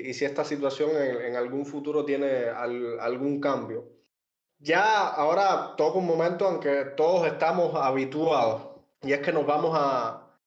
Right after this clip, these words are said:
a meter en el tema de la piscina.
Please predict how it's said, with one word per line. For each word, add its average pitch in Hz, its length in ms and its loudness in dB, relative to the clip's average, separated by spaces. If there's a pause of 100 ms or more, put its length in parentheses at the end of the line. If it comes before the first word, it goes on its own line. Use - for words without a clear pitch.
(300)
a 131 120 -2
meter 135 680 0 (480)
en 160 280 0
el 127 180 -2
tema 147 840 2
de 123 100 0
la 117 120 0
piscina. - 600 -2